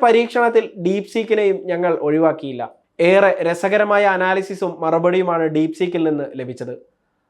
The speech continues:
ആസ്ട്രോളജിയിലെ പ്രവചനം, വിദഗ്ധരുടെ വിലയിരുത്തൽ, മത്സരവേദിയിലെ സാഹചര്യം, പ്രധാന താരങ്ങൾ എന്നിങ്ങനെ വിശദമായ അനാലിസിസ് നടത്തിയതിനു ശേഷം ഇന്ത്യക്കാണ് കൂടുതൽ സാധ്യതയെന്ന് DeepSeek പ്രവചിച്ചു.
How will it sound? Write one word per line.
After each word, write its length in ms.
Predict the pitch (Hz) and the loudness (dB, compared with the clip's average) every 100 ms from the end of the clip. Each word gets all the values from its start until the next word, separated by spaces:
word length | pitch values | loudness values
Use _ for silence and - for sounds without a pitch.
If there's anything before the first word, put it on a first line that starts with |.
| - | -2
ആസ്ട്രോളജിയിലെ 720 | 208 220 - 262 254 254 254 | 0 2 2 2 2 0 0
പ്രവചനം, 500 | 247 220 208 208 202 - | 2 0 0 -2 -4 -4
വിദഗ്ധരുടെ 520 | 175 196 196 220 220 | 0 0 0 -2 0
വിലയിരുത്തൽ, 640 | 190 180 185 185 185 175 175 | 0 0 0 0 -2 -6 -6
മത്സരവേദിയിലെ 800 | 180 180 220 226 214 202 196 196 | -6 -2 -2 2 2 2 0 0
സാഹചര്യം, 720 | - 165 170 175 170 160 - | 2 2 2 -2 -2 -4 -6
പ്രധാന 340 | 165 165 180 196 | -2 0 0 0
താരങ്ങൾ 540 | 185 175 185 190 180 | 2 2 2 0 -2
എന്നിങ്ങനെ 320 | 170 165 165 | -2 -2 -2
വിശദമായ 580 | 156 160 175 190 196 190 | -2 -2 -2 0 0 0
അനാലിസിസ് 640 | 185 170 170 180 180 185 | 0 -2 -2 -4 -6 -8
നടത്തിയതിനു 440 | 180 170 180 180 180 | -4 -2 -2 -2 -2
ശേഷം 360 | 180 170 160 156 - _ _ _ | -4 -4 -4 -6 -18 _ _ _
ഇന്ത്യക്കാണ് 500 | 208 226 240 247 226 | 0 2 4 4 2
കൂടുതൽ 480 | 226 202 202 208 196 | 4 2 4 2 -2
സാധ്യതയെന്ന് 720 | - 170 175 185 190 180 160 | 0 2 4 2 0 0 -2
DeepSeek 680 | 151 160 151 156 170 151 - _ | -4 -2 -2 0 -2 -4 -10 _
പ്രവചിച്ചു. 440 | 139 135 131 127 | -6 -6 -6 -10